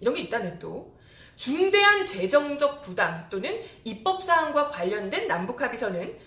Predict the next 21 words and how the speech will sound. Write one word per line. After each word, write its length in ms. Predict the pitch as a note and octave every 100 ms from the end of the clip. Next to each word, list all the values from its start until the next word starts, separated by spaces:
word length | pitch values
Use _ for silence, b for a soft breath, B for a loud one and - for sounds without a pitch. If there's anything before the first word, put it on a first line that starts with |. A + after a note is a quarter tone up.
| B
국회 380 | G#3 - B3 A3+
비준 380 | G3 A3+ F4+ F4+
동의를 300 | E4 D#4 C#4
거쳐서 380 | G3+ A3 F4+
발효한다. 680 | F#4 F3+ A3+ A3 F3 - - -
이런 160 | F3+
조항이 560 | - G3 F#3+ F#3+ F4+ - B B
있다고 360 | F#3 F3+ F3
합니다. 300 | A3+ C4 - - B
요걸 320 | C4+ F#4 A4+
딱 240 | G#4 G#4 -
잡아서 680 | - G3+ G3 F#4 G4+ - - - -
자유한국당이 720 | G3 G3 F3 - - - -
계속해서 800 | - F3+ - - - - F#3+ - B B B
"이거 240 | D#4+ G4 -
봐라." 480 | C#4+ B3+ G#3+ - -
이걸 260 | A#3 F4+ -
걸고 300 | F#3 F#3 E3
이렇게 400 | - F3+ - - _ _ -
하는 220 | G4 F#4+
거죠. 460 | A3+ - - -